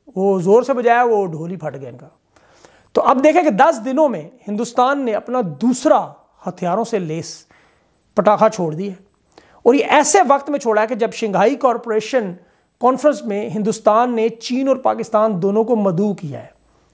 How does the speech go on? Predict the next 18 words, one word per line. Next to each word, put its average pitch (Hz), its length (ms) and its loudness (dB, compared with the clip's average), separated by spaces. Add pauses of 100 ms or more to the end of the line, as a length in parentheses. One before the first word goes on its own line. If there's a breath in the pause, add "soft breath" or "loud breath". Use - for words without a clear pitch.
(100)
कि 185 80 2
गुफ्तगू 202 500 4
करेंगे, 220 480 0 (280 soft breath)
उससे 247 260 0
पहले 254 300 2
दस 202 180 0
दिनों 202 260 -4
के 202 60 -6
अंदर 190 140 -4
ये 180 80 -6
काम 180 260 -4
डाला 214 200 2
है 208 60 -2
ताकि 208 180 -6
अपर - 340 -2
हैंड 156 220 -6
हो 127 160 -12
जाए। 147 120 -20